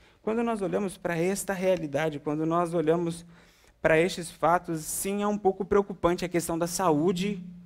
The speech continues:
da igreja. Se nós olhamos pra nossa realidade, se nós olhamos pra nossa sociedade e vemos que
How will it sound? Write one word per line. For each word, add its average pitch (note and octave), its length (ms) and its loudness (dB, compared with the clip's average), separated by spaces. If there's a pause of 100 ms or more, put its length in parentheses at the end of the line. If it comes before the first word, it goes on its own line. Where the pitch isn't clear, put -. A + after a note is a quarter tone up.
da E3 160 4
igreja. A#2+ 500 0 (760)
Se - 180 -2
nós A#3 380 6 (200)
olhamos A3 360 6
pra A3+ 160 4
nossa G#3+ 240 4
realidade, E3 560 4
se - 80 -6
nós F3 160 2
olhamos F#3+ 320 0
pra G3 160 2
nossa G3 280 2
sociedade C#3+ 760 4
e F3 120 2
vemos F#3 400 4
que F3+ 360 0